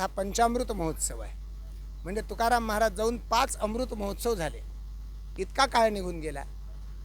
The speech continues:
आणि तरीही आज संपूर्ण समाज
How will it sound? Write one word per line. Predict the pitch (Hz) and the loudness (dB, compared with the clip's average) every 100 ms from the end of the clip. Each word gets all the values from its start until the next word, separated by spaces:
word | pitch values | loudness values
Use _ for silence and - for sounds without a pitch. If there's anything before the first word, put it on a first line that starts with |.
| - | 2
आणि | 202 214 - 208 | 4 4 0 0
तरीही | 214 226 170 143 - - - - - | 0 0 -2 -6 -10 -12 -12 -4 4
आज | 202 180 - - - - | 4 4 -2 -10 -12 -10
संपूर्ण | - - 190 156 269 269 | -6 -4 -4 -2 -2 0
समाज | 226 - 170 156 | 0 0 -2 -4